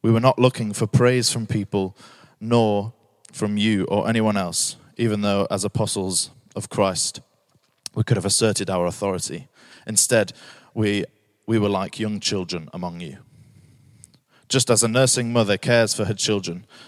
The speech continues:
so we cared for you. Because we loved you so much, we were delighted to share with you not only the gospel of God,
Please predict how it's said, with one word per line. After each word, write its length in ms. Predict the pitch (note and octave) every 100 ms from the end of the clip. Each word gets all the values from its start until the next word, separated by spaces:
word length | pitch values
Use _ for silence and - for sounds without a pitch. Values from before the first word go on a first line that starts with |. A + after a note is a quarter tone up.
| -
so 220 | - G#2+
we 140 | G#2+
cared 300 | G2+ G#2 G2+
for 140 | - G2
you. 220 | F#2 E2+ - _ _ - - _ _
Because 300 | - A#2+ G#2
we 80 | A2
loved 340 | A#2 B2 G#2+
you 120 | G2+ G2
so 260 | - B2
much, 420 | A2 F2+ - - - _ _ _ _ _ _ - G#2
we 60 |
were 80 | A2
delighted 500 | G2+ A2 A#2+ A2 -
to 100 | G2+
share 320 | - A#2 A2
with 160 | G2+ F2
you 140 | F#2+
not 180 | G2+ -
only 220 | G#2+ G#2
the 100 | G2
gospel 480 | F#2+ A2 - G2+ G2+
of 160 | F2+ -
God, 360 | F#2+ F#2+ E2+